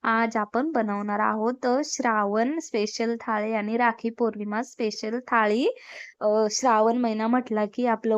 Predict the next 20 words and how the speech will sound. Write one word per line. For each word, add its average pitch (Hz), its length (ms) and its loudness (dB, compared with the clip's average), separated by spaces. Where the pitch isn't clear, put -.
खूप 220 360 -2
असे 233 320 2
पारंपरिक, 214 920 0
अ, 214 320 2
पद्धतीने 208 640 -4
आपण 208 280 -2
सर्व 214 440 0
सण 214 320 -2
असे 220 400 0
साजरे 208 540 2
करतो, 214 560 2
पण 214 240 0
त्याच्यासाठी 208 760 -2
अशी 240 340 -4
झटपट 240 500 0
होणारी, 214 420 0
अगदी 202 380 -2
चाळीस 202 520 2
मिनिटामध्ये 202 880 -2
होणारी 208 460 0